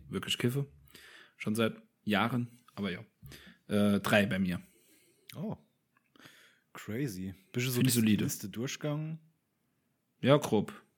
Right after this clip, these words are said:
Speaker 2: Okay.
Speaker 1: Denke ich mal, was noch kommen könnte. Und dann hab ich gedacht, drei könnte passen.
Speaker 2: Okay.
Speaker 1: Oh, oder vier. Nee, okay. Mm, das könnte unangenehm werden, aber drei, ja.
Speaker 2: Ähm,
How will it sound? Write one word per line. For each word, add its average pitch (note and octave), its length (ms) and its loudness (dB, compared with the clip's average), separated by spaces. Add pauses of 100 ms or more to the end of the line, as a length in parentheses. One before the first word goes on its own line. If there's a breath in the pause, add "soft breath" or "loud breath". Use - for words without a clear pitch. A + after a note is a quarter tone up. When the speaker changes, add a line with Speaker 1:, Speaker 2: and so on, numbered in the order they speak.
(120)
Speaker 2:
Okay. - 260 -12
Speaker 1:
Denke G2 160 0
ich F#2 100 -2
mal, G2+ 120 2
was G#2 100 0
noch G#2 140 0
kommen B2+ 200 8
könnte. C3 300 4
Und G#2+ 60 2
dann G#2+ 100 -2
hab G2+ 60 -6
ich - 60 -8
gedacht, G2+ 180 -6
drei G#2+ 240 -6
könnte G#2 200 -6
passen. G2 220 -8 (1200 loud breath)
Speaker 2:
Okay. A2 460 -8 (420 soft breath)
Speaker 1:
Oh, G#2+ 160 -6 (160)
oder B2 200 -8
vier. - 520 -8 (580 loud breath)
Nee, F#2 200 -6
okay. - 240 -8 (240)
Mm, A#2 540 0
das - 200 -4
könnte A2+ 180 2
unangenehm G#2+ 340 4
werden, A2 180 2
aber G#2+ 160 2
drei, F2+ 260 0
ja. E2+ 160 -4 (2250 loud breath)
Speaker 2:
Ähm, G2 580 -6